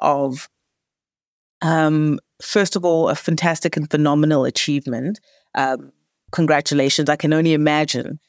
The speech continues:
you know, how, how meaningful that might, that w-, was to you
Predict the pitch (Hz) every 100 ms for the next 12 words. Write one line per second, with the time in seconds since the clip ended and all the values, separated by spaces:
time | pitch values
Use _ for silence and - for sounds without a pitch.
0 | _ 147 135 127 143 - 156 151 156 151
1 | 147 151 139 135 143 135 135 - 151 -
2 | 156 - 151 165 160 - - 131 131